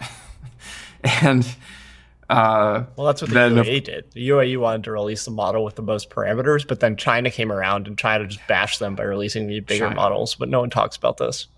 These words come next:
Speaker 1: China in with the clutch. So we're looking over the abyss. We look down, we look down, we see there's actually nothing underneath us.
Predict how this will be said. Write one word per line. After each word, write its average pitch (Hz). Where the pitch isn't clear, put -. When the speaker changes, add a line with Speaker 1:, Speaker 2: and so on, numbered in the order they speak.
Speaker 1:
China 131
in 123
with 120
the 120
clutch. 117
So 120
we're 117
looking 127
over 117
the 107
abyss. 104
We 101
look 104
down, 95
we 110
look 120
down, 104
we 113
see 117
there's 113
actually 113
nothing 101
underneath 87
us. -